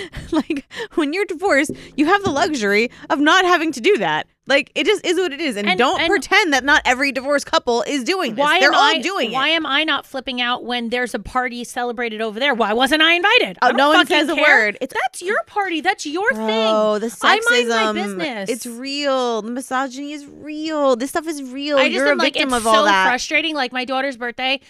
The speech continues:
Speaker 2: her party is coming up when I get home from my friend's wedding in Mexico, and I am like, I cannot wait to celebrate. At the same time, I know I'm gonna get some shit because it's like,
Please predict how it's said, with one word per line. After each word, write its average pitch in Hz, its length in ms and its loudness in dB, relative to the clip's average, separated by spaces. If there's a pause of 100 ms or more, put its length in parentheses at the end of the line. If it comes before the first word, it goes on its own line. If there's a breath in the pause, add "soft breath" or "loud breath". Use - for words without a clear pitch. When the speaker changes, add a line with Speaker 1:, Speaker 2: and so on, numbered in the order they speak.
(220 soft breath)
Speaker 2:
her 277 140 -2
party 240 380 -4
is 240 120 -8
coming 233 300 -8
up 233 140 -6
when 247 120 -6
I 220 80 -2
get 214 140 -6
home 208 200 -8
from 214 160 -10
my 202 100 -8
friend's 202 280 -10
wedding 202 260 -6
in 196 60 -6
Mexico, 233 480 -6
and 208 140 -4
I 196 180 -8
am 220 200 -8
like, 196 300 -6 (100)
I 202 100 -4
cannot 220 340 -6
wait 208 200 -8
to 190 100 -14
celebrate. 208 400 -6
At 262 100 -10
the 220 80 -8
same 226 220 -8
time, 226 220 -6
I 247 80 -4
know 262 120 -6
I'm 277 80 -6
gonna 277 120 -6
get 262 180 -8
some 277 140 -10
shit 285 260 -2
because 220 180 -10
it's 202 140 -18
like, 208 160 -8